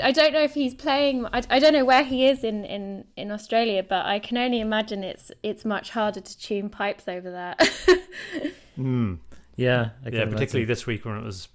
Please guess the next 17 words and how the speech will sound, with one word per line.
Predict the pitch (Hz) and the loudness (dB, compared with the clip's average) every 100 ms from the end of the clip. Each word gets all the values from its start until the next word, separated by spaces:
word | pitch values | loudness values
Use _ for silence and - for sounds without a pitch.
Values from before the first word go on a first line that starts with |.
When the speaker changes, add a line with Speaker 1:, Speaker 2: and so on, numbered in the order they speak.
| - | -10
Speaker 2:
fifty | 113 - 110 | -8 -6 -8
degrees. | 104 107 101 - - _ _ _ - | -6 -6 -6 -8 -18 _ _ _ -8
Speaker 1:
Exactly. | 226 233 - - 202 | -2 -2 -2 -4 0
Speaker 3:
Yeah, | 120 110 95 | 2 0 -2
Speaker 1:
Yeah. | 220 208 196 | -2 0 0
Speaker 3:
yeah. | 220 - - | -2 -8 -2
Fifty | 165 - | 0 2
Speaker 1:
I | 247 | 4
Speaker 3:
degrees | 247 127 110 | 4 4 0
one | 117 120 | 0 2
day | 117 | 2
and | 110 107 | 2 -2
then | 104 | -4
twenty | 98 117 107 | -6 -6 -6
degrees | 101 101 92 | -6 -6 -6
the | 95 | -8
next. | 101 - - | -10 -14 -20